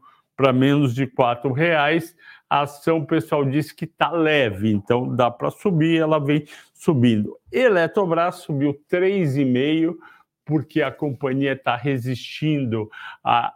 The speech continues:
a esses ataques do presidente Lula pra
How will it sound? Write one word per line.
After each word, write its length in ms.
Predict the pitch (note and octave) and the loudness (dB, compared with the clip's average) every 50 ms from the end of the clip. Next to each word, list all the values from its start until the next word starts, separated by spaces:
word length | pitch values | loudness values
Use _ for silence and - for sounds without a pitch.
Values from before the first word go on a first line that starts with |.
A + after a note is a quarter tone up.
| - - | -10 -6
a 220 | - C3 C3 C3 | -4 -2 -2 0
esses 460 | C#3+ C#3+ C3 - - - C3 A2+ G#2+ | 0 -2 -2 -4 -6 -6 -6 -2 0
ataques 920 | C3+ B2+ B2 - _ - C#3 C3 C3 C3 - - _ - - - - - _ _ - - - - _ _ - F3 - _ - | 0 0 -2 -4 _ -2 0 0 0 0 -2 -6 _ -20 -20 -20 -20 -20 _ _ -20 -20 -20 -20 _ _ -18 -18 -16 _ -4
do 240 | D3 C#3 E3+ F3 D3+ | 0 0 2 2 0
presidente 640 | - C3 C#3 C#3 C3 B2 A#2 C#3 C3+ B2 B2+ - C3 | 0 0 0 0 2 2 2 2 2 0 -2 -2 -4
Lula 440 | A#2+ A2+ B2 C#3 C#3+ C#3 B2 A#2+ A2 | -2 0 0 0 0 0 -2 -2 -4
pra 420 | A2 - - C#3 C3 C3 C3 B2+ | -6 -4 -2 0 0 0 0 -4